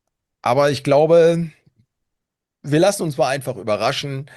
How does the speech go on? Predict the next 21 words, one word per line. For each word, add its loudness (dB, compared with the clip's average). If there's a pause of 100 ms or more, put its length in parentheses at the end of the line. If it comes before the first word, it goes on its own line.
(140)
wie -2
die -4
neue -2
Regierung -6 (320)
das -4
angeht. -4 (400)
Ich -12
bin -2
da 0
im -4
Moment -4
nicht -4
so -4
großer -2
Hoffnung, -2
weil, 0 (100)
wie -8
es -8
im -6
Koalitionsvertrag -2
drinsteht, -6